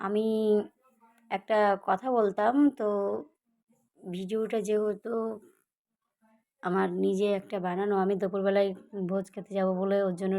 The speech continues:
রেডি হয়েছিলাম, তো সেই ছবিটাই তোমাদের সাথে শেয়ার করলাম, সেই ভিডিওটা। তো বলো, কেমন হয়েছে? আর তোমরা সবাই সাবস্ক্রাইব, লাইক, টাইপ সব করো, লাইক টাইক করো সবাই, আর লাইভ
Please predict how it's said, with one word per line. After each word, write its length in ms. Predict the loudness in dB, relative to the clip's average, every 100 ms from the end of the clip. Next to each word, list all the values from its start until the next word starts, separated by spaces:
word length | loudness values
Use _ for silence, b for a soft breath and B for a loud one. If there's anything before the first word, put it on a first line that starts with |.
| -2
রেডি 180 | -2 -2
হয়েছিলাম, 460 | -2 -6 -6 0 2 0 B B B B B _
তো 60 | -6
সেই 240 | -6 -6 -8 -10 -8
ছবিটাই 380 | -4 -2 0 0
তোমাদের 220 | 0 -2 -2
সাথে 160 | -6 -8
শেয়ার 160 | -8 -8
করলাম, 180 | -6 -8 -6
সেই 100 | -8
ভিডিওটা। 300 | -6 -2 -2 -4 _ _ _ b b b _ _ -18
তো 40 | -10 -4
বলো, 300 | -4 0 0 0 _ _ _ _ _ _ _ -8
কেমন 240 | -6 -4 -6
হয়েছে? 380 | -8 -10 -8 -6 -6 -8 _ _ _ _ _ _ _
আর 200 | -12 -10 -8 -6
তোমরা 200 | -2 -2 0
সবাই 180 | -2 0
সাবস্ক্রাইব, 500 | -4 -6 -8 -4 -4 -4
লাইক, 220 | -2 -2 -4 _ -8
টাইপ 160 | -8 -6
সব 120 | -8 -10
করো, 280 | -12 -6 -4 -6 _ _ _ _
লাইক 200 | -10 -10 -10
টাইক 120 | -18 -10
করো 140 | -8 -6 -6
সবাই, 240 | -4 -4 -6 B B B B B
আর 80 | 0 4
লাইভ 200 | 4